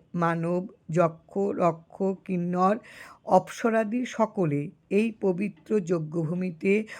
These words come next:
অহর্নিশি বিচরণ করবেন এবং নানা ছলনায় আপনাগো ধৈর্যচ্যুতি ঘটাইয়া যজ্ঞ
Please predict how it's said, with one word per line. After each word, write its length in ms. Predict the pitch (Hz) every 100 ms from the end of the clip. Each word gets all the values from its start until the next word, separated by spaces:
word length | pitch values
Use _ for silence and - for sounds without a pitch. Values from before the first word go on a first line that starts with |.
| -
অহর্নিশি 840 | 175 190 185 233 233 233 202 -
বিচরণ 600 | 180 170 175 165 170 165
করবেন 520 | 160 160 151 160 156 160
এবং 280 | 180 175 180 - _ -
নানা 420 | 175 175 180 202
ছলনায় 720 | 214 - 180 185 202 175 165 202 - - -
আপনাগো 600 | 175 180 202 202 190 208
ধৈর্যচ্যুতি 960 | 139 175 185 170 226 214 - 208 - 180
ঘটাইয়া 580 | 170 160 180 185 185
যজ্ঞ 460 | 175 160 156 147